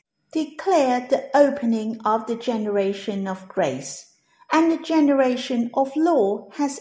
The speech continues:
ended. He came not to judge, but to heal. He is the physician who desires mercy and not sacrifice. I'm so gracious to the Lord that he has started a new age.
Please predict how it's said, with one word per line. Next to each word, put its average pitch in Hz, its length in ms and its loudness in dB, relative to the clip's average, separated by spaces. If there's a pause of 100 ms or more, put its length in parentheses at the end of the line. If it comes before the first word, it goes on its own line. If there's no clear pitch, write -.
ended. 196 480 -2 (760)
He 180 220 -12
came 220 500 -2
not 262 220 -2
to 247 160 -6
judge, 240 480 -2 (320)
but 320 200 -4
to 330 120 -4
heal. 294 560 -2 (560)
He 196 160 -2
is 202 180 -4
the 226 100 2
physician 240 1200 -4
who 302 200 -2
desires 285 880 0
mercy 240 840 2
and 202 200 -2
not - 240 -4
sacrifice. 180 1080 -6 (920)
I'm 311 220 4
so 285 400 2
gracious 208 720 -2
to 262 100 -4
the 240 140 0
Lord 233 360 0
that 226 340 -2
he 254 160 -6
has 262 220 -4
started 226 640 -2
a 247 60 0
new 262 380 4
age. 185 520 -4